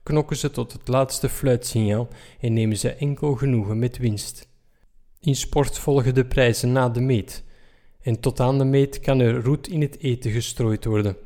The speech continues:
Daar kan je dikwijls niets aan doen. Vraag maar aan Remco Evenepoel, hij weet er alles van.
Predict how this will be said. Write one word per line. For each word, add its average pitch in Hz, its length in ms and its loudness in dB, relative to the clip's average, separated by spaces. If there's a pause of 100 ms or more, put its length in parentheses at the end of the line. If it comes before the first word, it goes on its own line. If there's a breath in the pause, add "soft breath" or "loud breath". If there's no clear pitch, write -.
(600)
Daar 123 460 2
kan 139 160 0
je 131 140 2
dikwijls 120 420 0
niets 123 320 -2
aan 131 200 -2
doen. 101 280 0 (560 soft breath)
Vraag 123 360 2
maar 123 260 2
aan 127 200 2
Remco 120 400 2
Evenepoel, 117 680 -2
hij 117 380 0
weet 123 260 0
er 127 200 -2
alles 131 340 -4
van. 98 260 -4